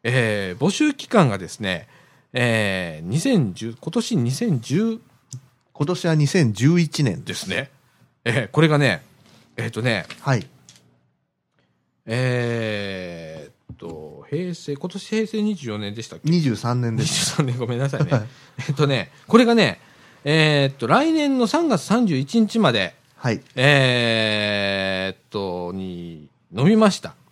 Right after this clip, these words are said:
Speaker 2: お、伸びましたか。
Speaker 1: はい。で、
Speaker 2: はい。
Speaker 1: まだまだ義援金の、おー、
Speaker 2: 受付をやっております。
Speaker 1: 受付をやっております。
Speaker 2: はい。
Speaker 1: で、えー、これはね、あの、主に日本赤十字社
Speaker 2: はい。
Speaker 1: が一番今、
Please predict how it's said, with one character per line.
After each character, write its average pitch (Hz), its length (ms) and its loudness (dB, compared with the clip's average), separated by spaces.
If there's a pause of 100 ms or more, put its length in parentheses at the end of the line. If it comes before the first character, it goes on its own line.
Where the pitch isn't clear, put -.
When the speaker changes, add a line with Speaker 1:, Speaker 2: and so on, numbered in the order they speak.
(140)
Speaker 2:
お、 117 200 -2 (680)
伸 113 80 -6
び - 0 -
ま 127 180 6
し 120 80 0
た - 100 -12
か。 - 80 -20
Speaker 1:
は - 100 -20 (340)
い。 104 40 -14
で、 110 260 -2 (100)
Speaker 2:
は 110 140 -4
い。 95 80 -6 (120)
Speaker 1:
ま 151 160 4
だ 262 120 4
ま 214 120 6
だ 202 140 4
義 151 180 -2
援 156 240 2
金 135 360 0
の、 147 260 4 (220)
お 92 840 -2
ー、 - 20 -14 (680)
Speaker 2:
受 110 160 -6
付 - 220 -6
を 98 80 -2
や 139 80 2
っ 127 40 0
て 113 80 -2
お 107 40 0
り 107 100 0
ま 95 60 -2
す。 - 20 -2
Speaker 1:
受 - 0 -
付 - 20 -2
を 90 40 -2
や 92 100 -2
っ - 100 -6
て 156 60 2
お 147 40 4
り 151 80 2
ま 147 160 2
す。 - 280 -14 (220)
Speaker 2:
は 117 120 0
い。 127 40 4
Speaker 1:
で、 107 140 0 (680)
え 180 200 6
ー、 - 40 4
こ 294 120 -2
れ 330 80 2
は 302 120 4
ね、 233 240 2 (220)
あ 170 120 4
の、 196 140 4
主 277 220 4
に 175 380 2
日 185 120 4
本 247 140 6
赤 233 160 -4
十 220 320 0
字 196 120 -4
社 98 320 4 (240)
Speaker 2:
は 120 160 -2
い。 92 200 -6
Speaker 1:
が 151 260 6
一 151 200 -4
番 180 140 2
今、 127 520 0